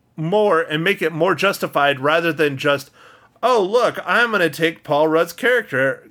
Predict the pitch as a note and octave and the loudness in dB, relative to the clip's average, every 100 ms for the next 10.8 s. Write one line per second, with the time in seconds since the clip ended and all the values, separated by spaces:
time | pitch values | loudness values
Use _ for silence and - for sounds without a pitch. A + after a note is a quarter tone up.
0 | - B3 G3 D#3 G#3 C4 D#3 B2+ C#3+ - | -20 -4 -2 0 0 2 2 2 0 -4
1 | F3 - _ _ - F3 G3 G3+ G3+ A3 | -8 -12 _ _ -4 -4 -2 -2 0 2
2 | A3+ A3+ A3 A#3+ B3+ C3 B2 E3+ - A3 | 0 -2 0 0 0 -2 -4 -6 -2 -2
3 | - - _ _ _ _ _ - G3+ A#3+ | -2 -10 _ _ _ _ _ -8 -2 -2
4 | C3+ - _ _ _ F3 D3 A2 _ _ | -2 -10 _ _ _ 0 0 -2 _ _
5 | _ E3+ A3+ A3 F#3+ F#3+ G3+ D#3+ E3+ E3+ | _ -2 -2 -2 -2 -2 -2 0 -2 -2
6 | - E3 F3 G3+ F#3+ D#3 C3+ - - - | -4 -2 0 0 0 -2 -10 -20 -20 -20
7 | - _ C3+ A#2+ - F#3+ G#3 G#3 G3 - | -20 _ -12 -6 -2 2 0 -2 -8 -16
8 | _ - D3+ D3 - E3+ F#3+ G#3+ G#3+ - | _ -6 -2 -2 -2 -2 0 0 -4 -14
9 | _ _ _ _ _ C#3+ F#3 F#3+ - G3+ | _ _ _ _ _ -6 -2 -2 0 -4
10 | F3 F3+ E3 D#3 D3 D3 - - | -2 0 2 2 2 -2 -6 -14